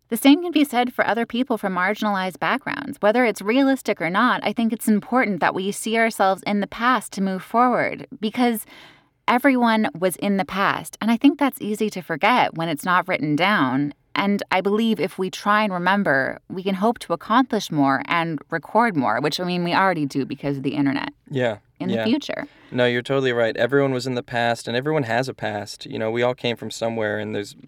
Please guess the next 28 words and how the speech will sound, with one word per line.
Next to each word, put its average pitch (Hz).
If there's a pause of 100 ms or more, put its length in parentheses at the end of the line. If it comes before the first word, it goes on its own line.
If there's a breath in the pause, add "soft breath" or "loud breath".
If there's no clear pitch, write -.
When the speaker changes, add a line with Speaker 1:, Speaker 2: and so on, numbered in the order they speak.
(240)
Speaker 2:
so -
many 120
good 117
stories 117
from 107
people -
of 104
all 113
different 113
backgrounds. -
Speaker 1:
Right. 165
And 202
how 208
do 214
you 208
see 202
yourself 185
there? - (140)
Speaker 2:
Yeah. 113
Speaker 1:
You -
know, 170
as 170
a 165
little 170
girl, 156 (580 loud breath)
I 147
saw 147
myself 165